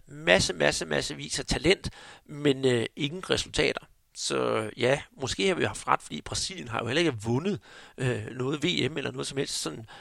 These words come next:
super meget, øh, siden dengang. Øh, ja, og så står vi her jo i dag foran, øh, det her kommende Copa America, vi skal have her om fjorten dage. Jeg glæder mig helt vildt, og, øh, nu har I jo hørt historierne fra Peter og jeg. Hvis der er nogen af jer derude,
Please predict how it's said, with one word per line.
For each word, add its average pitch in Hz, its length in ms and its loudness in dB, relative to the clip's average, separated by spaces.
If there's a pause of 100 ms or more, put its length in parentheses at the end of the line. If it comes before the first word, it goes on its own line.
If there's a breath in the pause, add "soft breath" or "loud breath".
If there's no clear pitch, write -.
(120)
super - 460 0
meget, 123 400 6 (320 loud breath)
øh, 120 300 0
siden 143 360 -2
dengang. 139 340 0 (380 loud breath)
Øh, 120 320 0 (140)
ja, 139 160 4 (200)
og - 100 -8
så - 100 0
står 170 220 4
vi 143 100 0
her - 140 -2
jo 127 60 -2
i 117 60 -4
dag 156 380 6
foran, 139 480 -2
øh, 123 260 -2
det 139 100 -2
her 131 300 -2 (260 soft breath)
kommende 135 480 4
Copa 127 300 0
America, 135 380 -2
vi 123 80 -6
skal 135 200 -2
have 139 200 -2
her 131 80 -4
om 127 120 -4
fjorten 147 280 -2
dage. 143 240 4 (280 loud breath)
Jeg 175 120 4
glæder 170 340 6
mig 139 180 0 (160)
helt - 360 4
vildt, - 240 -6 (480 loud breath)
og, 143 240 4
øh, 131 120 2
nu 165 120 -2
har 208 100 4
I 208 40 6
jo 185 140 6
hørt 160 220 8
historierne - 480 0
fra - 320 0
Peter - 240 0
og 127 60 -2
jeg. 135 260 -2
Hvis 139 140 -4
der - 80 0
er 127 60 -2
nogen 170 180 2
af 123 200 -4
jer 143 160 2
derude, 151 400 0